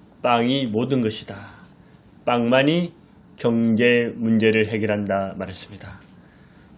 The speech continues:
물질이 전부라는 것입니다. 하지만 예수님께서는 인간에게 빵이 전부가 아니다. 하나님 말씀,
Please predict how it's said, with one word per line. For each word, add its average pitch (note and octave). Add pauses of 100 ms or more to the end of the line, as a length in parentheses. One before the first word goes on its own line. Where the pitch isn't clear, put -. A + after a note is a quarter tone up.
(120)
물질이 F#3
전부라는 C3
것입니다. G2+ (760)
하지만 E3
예수님께서는 G#2+ (400)
인간에게 A2+ (560)
빵이 A#2+
전부가 D3
아니다. G2+ (500)
하나님 F3
말씀, G2